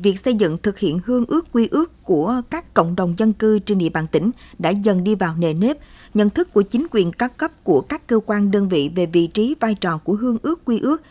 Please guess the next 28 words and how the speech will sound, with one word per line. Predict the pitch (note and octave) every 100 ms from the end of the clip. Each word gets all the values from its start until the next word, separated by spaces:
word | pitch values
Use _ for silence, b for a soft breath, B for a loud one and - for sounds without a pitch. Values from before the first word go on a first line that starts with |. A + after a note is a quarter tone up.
| b b
đối | G#3
với | A#3+ C#4
quản | D4 E3+
lý | F#3+ C#4+
xã | -
hội | G#3+ G3 D3
tại | D3 D3
cộng | E3+ D#3+
đồng | E3+ E3 E3
dân | G#3+
cư | G3 A3 G3 -
được | E3+ -
nâng | F3+ F3+
cao. | E3+ F3 b b b b
Qua | - G3+
đó, | G3 B3+
góp | E4 E4
phần | A3 F#3
quan | B3 A#3+
trọng | F#3 D#3 B B -
vào | G3
việc | F#3+ F#3+ F#3+
giữ | F3 F3 A3
gìn, | G3 F3
phát | E3 - D#4
huy | C4 A3+
truyền | G3+ E3
thống, | - G#3